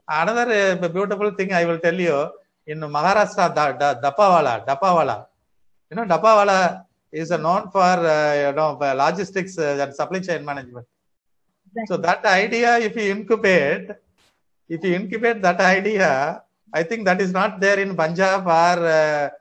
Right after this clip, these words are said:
Speaker 1: Chennai, in Tamil Nadu or Bangalore in, uh, Ka-, Karnataka.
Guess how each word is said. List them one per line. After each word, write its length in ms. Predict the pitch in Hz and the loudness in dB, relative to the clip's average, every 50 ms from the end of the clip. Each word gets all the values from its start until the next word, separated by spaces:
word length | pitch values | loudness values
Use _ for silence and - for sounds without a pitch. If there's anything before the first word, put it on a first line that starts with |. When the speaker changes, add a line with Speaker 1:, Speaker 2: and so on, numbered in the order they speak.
| _ _ | _ _
Speaker 1:
Chennai, 500 | - - 175 165 180 175 151 117 98 - _ _ _ _ _ _ _ _ _ - 202 185 | -2 -2 -2 0 0 -2 -2 -2 -6 -12 _ _ _ _ _ _ _ _ _ -20 -14 -14
in 120 | 156 151 | -10 -4
Tamil 260 | 143 160 160 175 185 190 | -2 -2 -2 0 2 2
Nadu 420 | 180 170 165 156 143 131 139 143 | 4 4 4 2 0 0 0 -2
or 40 | 131 | -2
Bangalore 440 | 131 151 170 185 185 180 185 180 170 | 0 0 0 0 2 2 2 2 2
in, 200 | 170 165 160 160 | 0 -2 -2 -4
uh, 300 | 151 151 143 139 139 131 | -4 -4 -2 -2 -4 -4
Ka-, 180 | - 139 131 | -4 -6 -4
Karnataka. 600 | 127 143 151 165 175 170 170 160 147 131 113 113 | -4 -6 -4 -2 -2 -2 0 0 0 -2 -4 -6